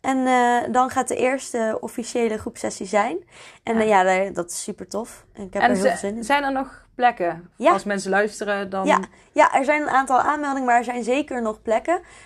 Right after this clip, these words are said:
Speaker 1: En, eh, ja, ik raad zeker iedereen aan om, eh, als je zoiets hebt van, "Hey, dit, dit is interessant",
Speaker 2: Ja.
Speaker 1: om eens te kijken of dat het wat voor je is. Via mijn website kan je me altijd een WhatsAppje sturen. Gewoon
Speaker 2: Ja.
Speaker 1: één klik op de klop,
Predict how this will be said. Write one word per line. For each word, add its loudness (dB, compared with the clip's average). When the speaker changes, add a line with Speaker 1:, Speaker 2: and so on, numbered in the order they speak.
Speaker 1:
En, 0
eh, 2
ja, 4
ik -4
raad 0
zeker -2
iedereen -4
aan -2
om, -6
eh, -6
als -2
je -4
zoiets 4
hebt 4
van, -2
"Hey, 0
dit, -6
dit -10
is 0
interessant", 0
Speaker 2:
Ja. -6
Speaker 1:
om 2
eens -2
te -8
kijken 2
of -14
dat -6
het -12
wat -8
voor -2
je 2
is. -2
Via 4
mijn 2
website 2
kan 0
je 0
me -2
altijd 2
een -4
WhatsAppje -4
sturen. -2
Gewoon -2
Speaker 2:
Ja. -8
Speaker 1:
één -2
klik -8
op -2
de -10
klop, -2